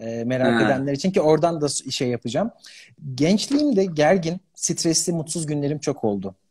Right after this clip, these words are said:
Speaker 1: Kendimi suçlu hissettiğim, değersiz gördüğüm dönemler yaşadım. Şimdi hayatım anlamlı, coşkulu ve şükür duygusuyla dop dolu. Neden? İçinde yaşadığım koşulların iyileşmesinden mi? Geliştirdiğim farkındalıkların sonucu mu?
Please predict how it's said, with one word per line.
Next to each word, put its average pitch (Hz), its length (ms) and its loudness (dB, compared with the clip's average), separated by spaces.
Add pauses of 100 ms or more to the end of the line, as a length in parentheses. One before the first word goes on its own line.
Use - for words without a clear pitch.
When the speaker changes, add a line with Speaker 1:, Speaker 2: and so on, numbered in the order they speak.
(520)
Speaker 1:
Kendimi 156 340 4
suçlu 170 320 0
hissettiğim, 135 640 0
değersiz 123 480 4
gördüğüm 131 400 0
dönemler 120 400 -4
yaşadım. 113 380 -10 (400)
Şimdi 254 280 2
hayatım 190 500 4
anlamlı, 175 680 0
coşkulu 143 500 -2
ve 175 60 0
şükür - 360 -4
duygusuyla 131 460 0
dop 131 260 0
dolu. 98 220 -2 (100)
Neden? 170 440 2 (280)
İçinde 180 280 4
yaşadığım 143 500 4
koşulların 156 440 2
iyileşmesinden 151 720 2
mi? 104 180 -2 (340)
Geliştirdiğim 156 720 4
farkındalıkların 160 760 0
sonucu 127 420 -2
mu? 98 180 -6